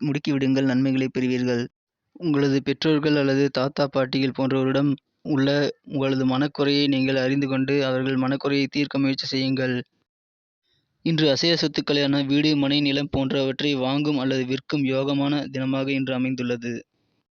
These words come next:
இன்றைய தினம் வியாபாரத்தில் நல்ல முன்னேற்றமான தகவல் ஒன்று வந்து சேரும். நல்ல தனலாபம் பெற்று லாபங்கள் அதி-, அதிகரிக்கும். மற்றவர்கள் ஆச்சரியப்படும் அளவிற்கு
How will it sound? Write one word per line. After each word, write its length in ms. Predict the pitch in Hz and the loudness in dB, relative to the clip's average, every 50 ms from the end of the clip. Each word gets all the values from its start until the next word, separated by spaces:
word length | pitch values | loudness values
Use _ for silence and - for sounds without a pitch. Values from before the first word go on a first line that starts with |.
| _ _ _ _ _ _ _ _ _ _ _ _ - | _ _ _ _ _ _ _ _ _ _ _ _ -14
இன்றைய 340 | 233 - 147 139 147 147 143 | -4 -2 0 2 4 4 4
தினம் 280 | 139 135 143 147 143 131 | 4 4 4 4 4 2
வியாபாரத்தில் 680 | 123 127 131 131 143 151 156 151 143 135 - 139 143 135 | 2 2 2 0 2 2 2 2 0 0 2 2 2 2
நல்ல 160 | 131 139 143 143 | 2 2 2 2
முன்னேற்றமான 600 | 135 131 135 147 151 - 143 143 143 143 147 151 156 147 | 2 4 4 2 2 2 2 2 4 4 4 2 2 0
தகவல் 420 | - 127 127 131 139 139 143 143 | 0 -2 0 0 2 2 2 2
ஒன்று 200 | 135 131 131 135 | 2 2 2 2
வந்து 240 | 131 127 135 135 131 | 2 2 0 0 -2
சேரும். 400 | 127 - 135 127 127 131 127 120 127 - _ _ - | -2 -2 -2 0 0 0 0 0 -2 -6 _ _ -6
நல்ல 300 | 127 127 139 143 151 147 | -4 0 0 2 2 0
தனலாபம் 560 | 139 131 127 135 143 143 143 139 135 139 131 | 0 0 -2 0 2 2 2 2 2 0 0
பெற்று 240 | - 127 127 - 139 | -2 -2 -2 -2 0
லாபங்கள் 460 | 131 127 127 131 139 139 139 135 135 131 | 0 0 0 0 0 0 0 0 0 0
அதி-, 300 | 127 127 135 131 131 131 | -2 -2 -4 -4 -4 -4
அதிகரிக்கும். 540 | 131 135 139 139 135 131 - - 135 131 123 123 - _ _ _ _ _ _ _ _ _ _ _ _ _ _ _ _ _ | -2 -2 0 0 0 -2 -2 -2 0 0 0 0 -4 _ _ _ _ _ _ _ _ _ _ _ _ _ _ _ _ _
மற்றவர்கள் 520 | - 135 127 127 - 151 147 143 139 147 135 | -4 -4 -2 0 0 2 2 2 2 2 2
ஆச்சரியப்படும் 640 | 127 135 135 - - 156 151 147 120 143 143 135 127 | 2 0 0 0 0 2 2 2 2 2 2 2 2
அளவிற்கு 420 | 127 135 135 139 123 - - 143 | 2 2 0 0 -2 0 0 2